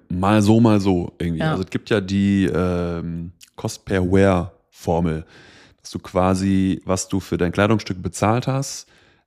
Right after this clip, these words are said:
Speaker 1: durch die An-, durch die M-, Anzahl der Male, die du es getragen hast,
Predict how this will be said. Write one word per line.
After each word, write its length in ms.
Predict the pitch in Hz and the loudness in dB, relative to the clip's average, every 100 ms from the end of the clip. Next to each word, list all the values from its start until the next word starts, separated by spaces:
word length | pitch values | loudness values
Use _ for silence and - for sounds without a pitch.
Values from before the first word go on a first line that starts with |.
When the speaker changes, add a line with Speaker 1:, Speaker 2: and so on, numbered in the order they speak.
| - | -20
Speaker 1:
durch 320 | 92 101 98 | -2 0 0
die 200 | - - | 0 0
An-, 240 | 101 104 78 | 2 2 2
durch 140 | 95 | 0
die 80 | 104 | 4
M-, 300 | 95 92 - _ _ | 4 4 0 _ _
Anzahl 580 | 101 120 - 120 117 120 | 0 0 2 0 0 2
der 140 | 98 92 | 2 2
Male, 380 | 92 107 113 | 2 2 2
die 120 | 101 98 | 0 0
du 80 | |
es 100 | 95 | -2
getragen 480 | - - 101 101 95 | -6 -6 -2 0 -2
hast, 280 | 90 - | -6 -8